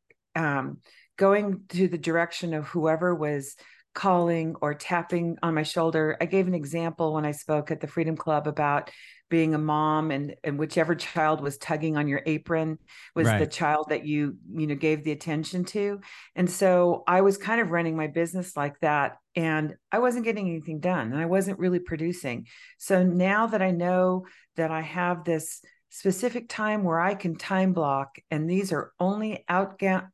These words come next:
Speaker 1: outgoing calls, it's changed my business. It's changed the amount of leads that I'm getting.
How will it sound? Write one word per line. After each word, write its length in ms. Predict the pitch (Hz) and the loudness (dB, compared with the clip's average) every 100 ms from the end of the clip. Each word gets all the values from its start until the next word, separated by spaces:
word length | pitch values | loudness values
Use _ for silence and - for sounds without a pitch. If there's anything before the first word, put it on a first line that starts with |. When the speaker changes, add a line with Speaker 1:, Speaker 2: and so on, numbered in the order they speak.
| - | 0
Speaker 1:
outgoing 640 | 190 220 - 202 196 190 | 2 0 -2 -4 0 -2
calls, 680 | 190 - 220 156 127 143 - - - - - | -4 -2 0 0 -2 -6 -12 -20 -20 -4 2
it's 220 | 196 - | 2 0
changed 580 | - 208 208 202 185 180 | -2 0 0 -2 -2 0
my 140 | 165 | 0
business. 420 | 160 165 156 139 | 2 0 -2 -4
It's 240 | 147 - - | -6 -8 -6
changed 400 | 180 180 175 - | 0 0 0 0
the 60 | |
amount 240 | 160 151 147 | 0 0 0
of 40 | |
leads 240 | 165 180 180 | 0 0 -2
that 100 | 175 | -4
I'm 140 | 165 | -2
getting. 520 | 156 160 165 165 160 | -2 -2 -2 -2 -4